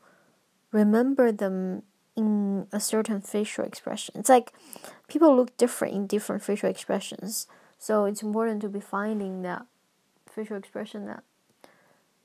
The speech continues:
you know, is easily recognizable. And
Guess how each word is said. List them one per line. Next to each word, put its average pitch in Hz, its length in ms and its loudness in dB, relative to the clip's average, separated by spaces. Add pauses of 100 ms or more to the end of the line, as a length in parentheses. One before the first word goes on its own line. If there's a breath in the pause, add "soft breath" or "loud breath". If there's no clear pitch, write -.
(200)
you 220 80 -6
know, - 160 -6 (760)
is 214 180 -4
easily 214 520 0
recognizable. 196 1000 -2 (680)
And 190 420 -4